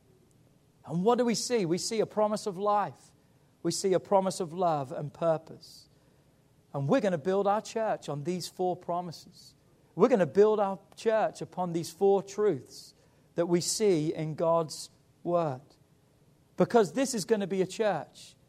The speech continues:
where people can come and know God. Come on, this is a place where people can know God. This is gonna be a place where people can walk in freedom like they've never experienced before.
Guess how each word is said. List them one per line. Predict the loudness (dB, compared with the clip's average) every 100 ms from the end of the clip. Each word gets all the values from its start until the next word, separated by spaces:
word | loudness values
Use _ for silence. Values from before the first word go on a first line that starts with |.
| _ _ _
where | 2
people | 2 0 -2 -4
can | -4 -6
come | -4 -4 -4
and | -6 -6
know | -6
God. | -6 -10 -12 -16 _ _ _ _ _ _ _
Come | 4 6
on, | 6
this | 4 2
is | 2
a | 2
place | 4 4 4 4
where | 2
people | 4 0 2 2
can | 2 0
know | 2 2
God. | 4 2 0 -6 -20 _ _ _ -20 -4
This | 0 2
is | 0 4
gonna | 4 6
be | 6
a |
place | 6 4 4 4
where | 2
people | 4 2 2
can | 2 0 2
walk | 6 6 6
in | -4
freedom | -6 0 0 2 -2 -2
like | -2 0
they've | -2 0
never | 0 0 0
experienced | -6 -6 -2 2 2 0 -4 -8 -14 -16 _ -20 _ 0
before. | 0 0 -2 -2